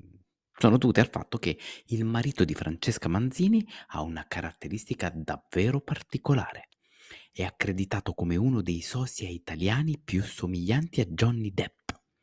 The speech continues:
Forte, eh? Quanto inter-, com'è? Chi è Francesca Manzini? Ah, boh, è credo la moglie del sosia di Johnny Depp, non lo so.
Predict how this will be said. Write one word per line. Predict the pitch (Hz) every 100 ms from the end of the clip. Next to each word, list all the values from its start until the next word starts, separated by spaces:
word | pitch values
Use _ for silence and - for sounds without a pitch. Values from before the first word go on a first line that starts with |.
| - - _
Forte, | - 90 - 95
eh? | 139 190 - _ - - - - -
Quanto | 151 170 170
inter-, | 156 139 143 139 - - _ _ _ _ _ _ _ _
com'è? | - 160 - - _ _ _ _ _ _ _ -
Chi | 127
è | 127
Francesca | 117 107 135 127
Manzini? | 120 139 107 117 - _ _ _ _ _ _ _
Ah, | -
boh, | 98 92 - - _ _
è | 101 98 92 90 -
credo | 90 87 85
la | 85
moglie | 80 78 82 82 82 78
del | 78 78
sosia | - 76 - 73
di | 76
Johnny | 73 73
Depp, | - 135 - _ _ _ -
non | -
lo | -
so. | - -